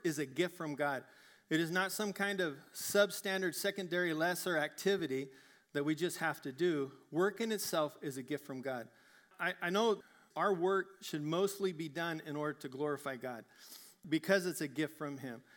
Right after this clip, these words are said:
It provides value and fulfillment in our lives. Matter of fact,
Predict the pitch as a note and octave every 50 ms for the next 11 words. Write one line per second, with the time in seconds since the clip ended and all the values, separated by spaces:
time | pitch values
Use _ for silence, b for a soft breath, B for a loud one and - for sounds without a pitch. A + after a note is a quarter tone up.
0 | B B B E3 E3 - F#3 F3 D#3 F#3 F#3 F3 C#3+ C#3 D3 F3 F3+ E3 F#3 F#3+
1 | F#3+ F3+ D#3+ C#3+ - D#3 C#3+ - - - F#3 F#3+ F#3+ F3+ E3 D#3 D3 C#3+ C3 B2+
2 | C3 C#3 C#3+ D3+ C3+ B2+ - - - B B B B B - D3+ E3 F#3 F#3+ F3+
3 | - - G#3 A3 G#3+ -